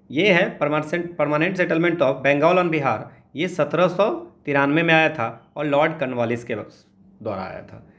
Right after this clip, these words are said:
यहाँ तक कोई दिक्कत नहीं है। रैयतवाड़ी सेटलमेंट जो है, ये सब आप एक एक चीज़ याद रखेंगे। रैयतवाड़ी सेटलमेंट जो है अठारह सौ बीस में आया था, साउथ में आया था, इसमें थॉमस मुनरो था और एक और नाम याद रखिए अलेक्जेंडर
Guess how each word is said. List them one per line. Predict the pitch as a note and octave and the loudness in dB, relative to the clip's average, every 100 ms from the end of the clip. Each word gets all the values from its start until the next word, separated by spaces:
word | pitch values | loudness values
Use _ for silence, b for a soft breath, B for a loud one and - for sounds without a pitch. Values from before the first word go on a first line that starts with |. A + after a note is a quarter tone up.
| b - | b -4
यहाँ | B2 C#3+ | 0 0
तक | D#3+ | 0
कोई | E3 | 0
दिक्कत | D#3 E3+ E3+ | 0 0 0
नहीं | E3+ | 0
है। | F3+ F3 B B B | 0 -2 B B B
रैयतवाड़ी | B2 C#3+ F3+ G#3 G3 F#3 | 2 4 4 4 4 4
सेटलमेंट | F#3+ E3 D#3+ D#3+ D#3+ | 2 0 2 0 0
जो | C#3 | 0
है, | B2 D3+ B2 | 0 -2 -6
ये | |
सब | D3+ | 0
आप | F#3+ F3 | 2 2
एक | E3+ | -2
एक | F#3+ | -4
चीज़ | F#3+ | -4
याद | F#3 D#3+ E3 | 2 4 4
रखेंगे। | D#3+ D3 A#2 F#2+ B B - | 0 -2 -4 -8 B B 0
रैयतवाड़ी | C#3 F#3+ F#3+ F#3 | 2 2 4 2
सेटलमेंट | F#3 E3+ E3 E3 F3 | 2 -2 0 0 0
जो | D#3+ | 0
है | C3 C3+ - - | 0 -2 -14 -10
अठारह | C#3+ D#3 D#3+ | 0 4 4
सौ | F3 F3+ | 4 0
बीस | E3 F3 | -2 -2
में | F3 | 2
आया | D#3 C#3+ | 4 4
था, | D3 | 0
साउथ | D3 D3 E3 | 0 0 0
में | E3 F3 | 0 2
आया | D#3 | 2
था, | B2 A#2+ B2 - - | 0 -6 -8 -20 -18
इसमें | C3+ E3 | -8 -8
थॉमस | D#3+ D3 D#3 F#3+ | -2 0 2 0
मुनरो | F3 D#3 D#3+ F#3+ | 2 2 2 2
था | E3 A#2+ - - - | 2 0 -4 -12 0
और | D#3+ - | 0 2
एक | D#3 E3 | -2 0
और | E3+ | 2
नाम | E3+ E3+ | 2 4
याद | E3+ D#3+ | 4 4
रखिए | D#3+ D#3+ G#3 | 2 -2 -6
अलेक्जेंडर | - C#3 C#3+ C3 C#3 C#3+ G3+ | -4 -2 -2 0 0 2 0